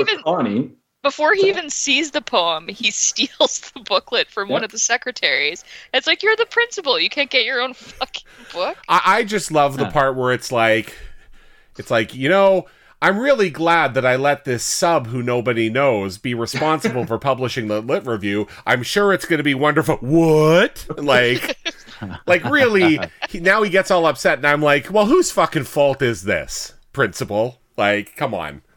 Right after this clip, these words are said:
Speaker 2: I just, like, I, it makes me curious if any of the other poems are in, in the slightest bit controversial,
Speaker 3: <laughs>
Speaker 2: or if it's just that single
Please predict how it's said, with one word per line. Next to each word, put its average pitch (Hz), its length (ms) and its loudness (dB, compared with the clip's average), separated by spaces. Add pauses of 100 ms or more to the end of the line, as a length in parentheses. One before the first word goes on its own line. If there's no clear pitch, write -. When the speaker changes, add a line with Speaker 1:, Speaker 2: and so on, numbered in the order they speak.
(340)
Speaker 2:
I 320 180 0
just, 403 220 -6
like, 294 140 0
I, - 120 0
it 240 220 -2
makes 277 220 -4
me 302 120 -6
curious 208 420 -4
if 208 60 -20
any 190 220 -6
of 196 60 -6
the 190 120 -4
other 180 200 -6 (140)
poems 175 480 -8
are 165 300 -2 (120)
in, 185 360 -4 (240)
in 190 180 -2
the 180 60 -10
slightest 180 680 -2
bit - 220 -2
controversial, - 800 -14 (200)
Speaker 3:
<laughs> - 840 -14
Speaker 2:
or 190 180 2
if 185 120 -2
it's - 180 -2
just 185 300 -2
that 170 220 -4
single 170 760 -6